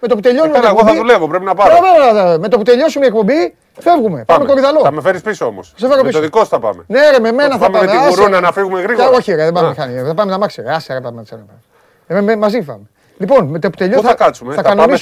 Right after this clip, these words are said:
Speaker 2: στα δημοσιογραφικά, στα επίσημα,
Speaker 1: Τα
Speaker 2: ή
Speaker 1: δημοσιογραφικά,
Speaker 2: στη μεγάλη;
Speaker 1: ρε, ποια δημοσιογραφικά, ρε; Ποδόσφαιρο
Speaker 2: Μην
Speaker 1: πάμε.
Speaker 2: με πας πίσω από το τέρμα εκεί που είναι της προοδευτικής.
Speaker 1: Εκεί, ρε, να πάνε οι δημοσιογράφοι. Εμείς
Speaker 2: Α.
Speaker 1: πάμε να δούμε μπάλα, κανονική.
Speaker 2: Στο κέντρο.
Speaker 1: Κέντρο
Speaker 2: Κέντρο
Speaker 1: θα
Speaker 2: Μεγάλη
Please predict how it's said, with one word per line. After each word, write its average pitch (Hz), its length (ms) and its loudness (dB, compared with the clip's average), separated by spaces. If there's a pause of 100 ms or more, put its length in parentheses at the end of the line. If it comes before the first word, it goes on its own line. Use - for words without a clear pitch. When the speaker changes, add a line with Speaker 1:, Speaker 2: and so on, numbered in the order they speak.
(140)
Speaker 2:
στα 156 60 2
δημοσιογραφικά, 147 540 -2
στα 180 140 0
επίσημα, 196 440 -4
Speaker 1:
Τα 226 80 0
Speaker 2:
ή 208 40 2
Speaker 1:
δημοσιογραφικά, 226 520 4
Speaker 2:
στη 160 100 6
μεγάλη; 180 120 4
Speaker 1:
ρε, 170 60 0
ποια 185 140 2
δημοσιογραφικά, 214 520 2
ρε; 151 60 0
Ποδόσφαιρο 208 440 0
Speaker 2:
Μην 190 100 0
Speaker 1:
πάμε. 208 120 4
Speaker 2:
με 277 60 6
πας 233 80 4
πίσω 202 160 -2
από 165 100 0
το 175 80 2
τέρμα 175 220 0
εκεί 160 100 -4
που 160 60 -6
είναι 165 80 -2
της 135 100 -10
προοδευτικής. 151 420 -4
Speaker 1:
Εκεί, 254 60 2
ρε, 254 120 6
να 240 100 0
πάνε 254 140 0
οι 226 40 0
δημοσιογράφοι. 233 640 0
Εμείς 202 140 -2
Speaker 2:
Α. - 20 -8
Speaker 1:
πάμε 247 140 0
να 240 60 2
δούμε 240 120 0
μπάλα, 202 400 -2
κανονική. 185 340 -6
Speaker 2:
Στο 214 80 -2
κέντρο. 190 320 -2 (840)
Speaker 1:
Κέντρο - 200 2
Speaker 2:
Κέντρο 285 160 2
Speaker 1:
θα - 60 0
Speaker 2:
Μεγάλη 226 120 4